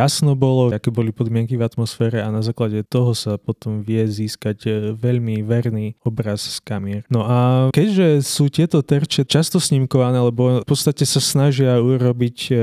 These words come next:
medzi každým snímkovaním aj snímku týchto terčov, čiže bude ich strašne veľa, tak, e, si dovolili tam pridať ešte nejaké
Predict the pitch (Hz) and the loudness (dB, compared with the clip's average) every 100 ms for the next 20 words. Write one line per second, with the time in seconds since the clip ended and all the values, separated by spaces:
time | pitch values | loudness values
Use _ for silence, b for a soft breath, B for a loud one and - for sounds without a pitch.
0 | 113 117 123 120 123 131 131 135 120 - | 0 0 0 0 0 0 2 0 -2 0
1 | 127 123 127 123 123 120 113 123 - 131 | 0 0 0 2 2 0 0 -2 0 -2
2 | 127 135 123 139 135 - 117 120 170 147 | 0 0 -2 -2 -2 -2 -4 -2 -4 -2
3 | 120 117 110 107 113 113 113 - - - | -4 -2 0 -2 -4 -4 -4 -6 -6 -4
4 | 110 - 151 143 131 113 107 107 104 139 | -4 -4 0 0 0 -2 -4 -6 -2 0
5 | 208 - 120 - 127 120 117 - 120 120 | 0 0 -4 -2 0 2 0 -2 0 2
6 | 127 131 131 123 117 123 113 113 - 127 | 2 2 2 2 0 0 -2 0 0 2
7 | 123 113 117 - 120 117 113 120 | 2 2 0 0 0 0 0 0